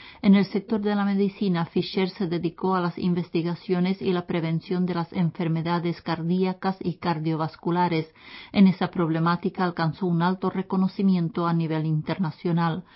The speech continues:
Publicó más de trescientos trabajos de medicina y con frecuencia dictaba conferencias en países de Europa Occidental y en Estados Unidos. La empresa de tractores Zetor, con sede en la ciudad morava de Brno, cumple este año sesenta y cinco años de su existencia.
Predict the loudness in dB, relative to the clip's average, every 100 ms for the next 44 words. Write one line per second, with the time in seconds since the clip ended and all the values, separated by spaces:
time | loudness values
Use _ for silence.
0 | -20 -20 0 2 4 2 2 2 2 2
1 | 0 -2 -2 -2 0 -2 -2 0 0 0
2 | -2 0 0 2 0 0 2 2 0 -2
3 | 2 0 0 -4 0 0 2 0 -2 -2
4 | -2 -2 0 -2 0 -2 0 -2 -2 -4
5 | -4 -4 -2 0 -2 0 -2 -2 0 0
6 | 0 0 -2 -4 -4 -4 -2 -4 0 -2
7 | 0 0 0 0 -4 -6 -6 -4 -6 -4
8 | 0 0 0 -4 -8 -16 _ _ _ _
9 | _ -20 _ -20 -20 -18 0 4 4 2
10 | 0 0 0 -2 -6 -2 0 2 2 -2
11 | 0 -4 -2 0 0 0 0 0 -2 -2
12 | -2 0 0 0 0 0 -2 0 -2 -2
13 | -2 -2 2 0 -2 -2 2 2 0 -4
14 | -2 -2 -2 -4 0 0 0 0 2 0
15 | 0 -4 -4 -6 -6 -8 -2 0 0 -2
16 | -4